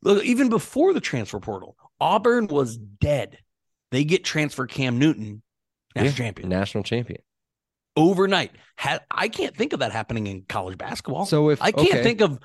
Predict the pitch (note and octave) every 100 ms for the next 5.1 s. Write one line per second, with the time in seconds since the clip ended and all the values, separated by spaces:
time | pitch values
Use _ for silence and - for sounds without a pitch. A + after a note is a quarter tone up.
0 | - - - E4 - - E3+ - F3 A#3
1 | D4+ A3 G#3+ F#3 - - C3+ - A2 G2
2 | G2 - E3 D3 G#2+ G2+ - D#3+ D#3 D3
3 | C3 A#2+ C3+ B2 A2 G2+ F#2+ - D3 C#3
4 | A#2 A2 B2 A#2+ A2+ A#2 A2+ G2 F#2+ -
5 | -